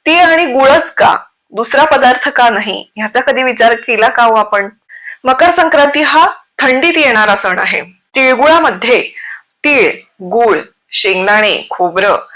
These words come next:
असे पौष्टिक पदार्थांचं हे मिश्रण आहे. थंडीमध्ये हा येणारा सण असल्यामुळे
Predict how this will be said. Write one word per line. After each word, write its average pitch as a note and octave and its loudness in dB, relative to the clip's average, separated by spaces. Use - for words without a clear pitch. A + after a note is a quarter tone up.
असे G#3+ -2
पौष्टिक A#3+ 0
पदार्थांचं A#3+ 0
हे C#4+ 0
मिश्रण A#3 -2
आहे. G3 -6
थंडीमध्ये C#4 0
हा C4+ 2
येणारा A#3+ 2
सण A#3+ 0
असल्यामुळे A3 0